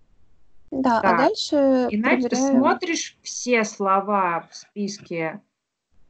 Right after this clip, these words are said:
Speaker 2: а, которые оканчиваются на согласную.
Speaker 1: Да.
Speaker 2: И если слово из списка, оканчивающееся на согласную, а, если оно содержится сначала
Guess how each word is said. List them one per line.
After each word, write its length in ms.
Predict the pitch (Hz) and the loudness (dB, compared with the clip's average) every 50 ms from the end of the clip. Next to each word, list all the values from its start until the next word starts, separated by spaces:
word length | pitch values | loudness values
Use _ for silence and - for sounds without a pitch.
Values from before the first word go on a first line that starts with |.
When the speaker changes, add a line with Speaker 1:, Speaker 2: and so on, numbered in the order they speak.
| _ - | _ -16
Speaker 2:
а, 300 | 180 175 170 170 170 165 | -14 -12 -10 -10 -10 -8
которые 480 | 165 - 175 175 - 180 175 170 170 160 | -6 -6 -2 0 2 2 2 2 0 0
оканчиваются 640 | 160 - 170 170 160 156 - 175 160 160 - - 165 | 0 0 0 0 0 -2 -4 -6 -6 -6 -8 -10 -12
на 100 | 160 160 | -12 -10
согласную. 960 | 160 - 170 151 160 160 160 160 160 160 - - - 240 254 285 320 359 403 494 539 - _ _ _ _ | -6 -6 -4 -4 -2 -2 0 0 0 -2 -4 -6 -4 -4 -2 -2 -2 -2 -4 -4 -8 -10 _ _ _ _
Speaker 1:
Да. 540 | 262 240 - 226 208 208 208 214 233 262 320 - _ _ _ - | -14 -10 -8 -8 -6 -6 -6 -6 -6 -6 -6 -8 _ _ _ -4
Speaker 2:
И 80 | 220 220 | 0 2
если 600 | 220 220 226 240 226 226 - - 220 214 208 202 | 2 4 4 4 2 0 -2 -4 0 0 0 0
слово 920 | 202 - - - 226 226 220 214 208 196 175 175 165 160 160 156 - - - _ _ _ - | 0 -4 -6 -4 -2 0 2 4 4 2 2 0 -2 -2 -2 -4 -6 -10 -14 _ _ _ -12
из 280 | 202 202 - - - - | -12 -12 -10 -12 -16 -18
списка, 720 | - _ _ - 220 202 196 - - - 185 170 165 160 | -20 _ _ -4 -2 -2 -2 -4 -6 -6 -4 -2 0 -2
оканчивающееся 760 | 160 160 180 175 175 170 - - 170 165 160 165 - - 175 | -2 -2 -2 -4 -4 -4 -6 -8 -8 -8 -8 -10 -10 -12 -12
на 40 | 165 165 | -12 -10
согласную, 920 | - - 175 170 185 185 180 170 165 165 - - 160 156 151 151 151 - _ _ _ _ _ _ _ _ _ _ _ _ _ _ _ _ _ - - _ _ _ _ - | -6 -6 -6 -4 -2 0 0 0 0 -4 -8 -14 -14 -14 -14 -16 -16 -20 _ _ _ _ _ _ _ _ _ _ _ _ _ _ _ _ _ -20 -20 _ _ _ _ -18
а, 460 | 170 170 165 160 160 156 156 156 - _ _ _ _ _ - - - _ _ _ | -16 -14 -12 -12 -14 -14 -16 -18 -20 _ _ _ _ _ -20 -20 -20 _ _ _
если 400 | - 180 160 214 226 214 226 226 | -8 -2 2 2 2 2 2 0
оно 640 | - 196 208 208 226 233 240 233 214 185 - - _ _ _ _ _ - | 2 4 4 4 4 6 4 4 2 2 -2 -6 _ _ _ _ _ -20
содержится 1120 | - - - 220 214 208 202 262 247 226 196 196 196 180 - - - 180 170 160 156 - - | -10 -4 0 0 0 0 2 2 2 2 2 0 -4 -4 -6 -8 -6 -4 -2 -2 -4 -4 -8
сначала 840 | - - - 202 202 202 202 - 233 220 202 185 175 160 156 151 | -14 -10 -4 -2 -2 -2 -2 0 0 2 2 2 2 0 -2 -6